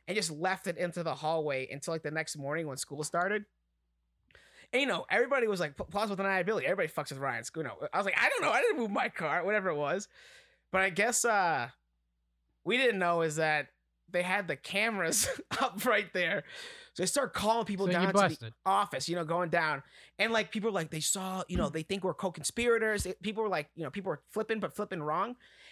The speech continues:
Speaker 1: And they go, "Yeah, they're, they're saying that we did it." And they said they're gonna suspend, like, all of these people, you know,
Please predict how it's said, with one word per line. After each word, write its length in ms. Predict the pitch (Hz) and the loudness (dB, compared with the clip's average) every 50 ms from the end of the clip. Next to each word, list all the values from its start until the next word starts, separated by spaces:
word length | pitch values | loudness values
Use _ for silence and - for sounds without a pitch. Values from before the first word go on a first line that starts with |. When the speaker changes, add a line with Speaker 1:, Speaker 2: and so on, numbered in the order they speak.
| - _ - | -16 _ 0
Speaker 1:
And 120 | 190 220 | 2 2
they 60 | 233 202 | 2 2
go, 120 | 202 196 | 2 0
"Yeah, 340 | 196 190 202 202 190 175 160 - _ _ - - _ _ _ | 2 0 0 0 0 -2 -4 -8 _ _ -20 -20 _ _ _
they're, 140 | 180 185 185 | -4 -2 0
they're 120 | 160 185 | 0 0
saying 240 | 170 - 240 240 208 | 2 2 2 2 0
that 100 | 170 151 | 0 -2
we 160 | 180 226 233 | -2 -2 -2
did 180 | 180 190 196 202 | 0 0 0 2
it." 40 | 202 | 2
And 60 | 190 | 0
they 40 | 185 | 0
said 140 | - 233 196 | 0 0 0
they're 80 | 220 | 0
gonna 160 | 190 208 185 180 | 0 0 -2 0
suspend, 500 | - 170 - - - 208 190 180 151 - - - | 0 0 0 0 0 0 -2 0 -2 -4 -4 -2
like, 260 | 165 165 151 147 - _ | 0 0 0 -2 -6 _
all 300 | - 180 185 208 233 240 | 2 4 4 6 6 6
of 80 | 240 185 | 4 2
these 180 | 208 214 185 - | 0 -2 -4 -4
people, 520 | - - 196 202 196 175 156 139 139 156 - | -4 -6 -6 -6 -4 -4 -4 -4 -4 -6 -8
you 100 | 156 175 | -6 -4
know, 260 | 170 151 139 139 147 | -4 -2 -2 -4 -6